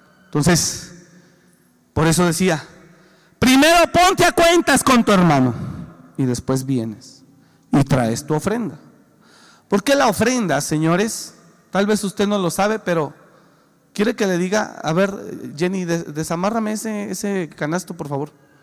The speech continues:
Quítale la funda, por favor. Se lo voy a enseñar. Este canasto no es un canasto común. ¿Qué es esto? Es una maceta. Pásame la base, por favor.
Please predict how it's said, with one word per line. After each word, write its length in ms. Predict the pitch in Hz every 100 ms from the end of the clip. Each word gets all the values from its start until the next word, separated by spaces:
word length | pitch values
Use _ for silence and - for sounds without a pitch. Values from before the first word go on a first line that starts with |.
| _ -
Quítale 300 | 165 190 170
la 100 | 139
funda, 300 | 143 127 117 _ -
por 100 | 123
favor. 240 | 120 110 _ _ _ _ _ _ _ _ _ _ _ _ _
Se 140 | -
lo 60 | 165
voy 80 | 190
a 20 |
enseñar. 320 | 196 160 120 - - _ _ _ _ _ _ _ _ _ _ _ _ _ _ -
Este 220 | 202 247
canasto 380 | 202 190 196 196
no 100 | 196
es 80 |
un 120 | 208 202
canasto 420 | 175 170 170 165
común. 360 | 170 196 185 123 _ _ _ _ _ _ _ _ _
¿Qué 80 | -
es 120 | 190
esto? 280 | 170 - 113 - _ _ _ _ _ _ _ - - - - _ -
Es 120 | 151
una 180 | 175 180
maceta. 600 | 156 123 - 160 - 101 _ _ _ _ _ -
Pásame 240 | 165 190
la 80 | 170
base, 240 | 151 175 139
por 140 | 135
favor. 240 | 131 127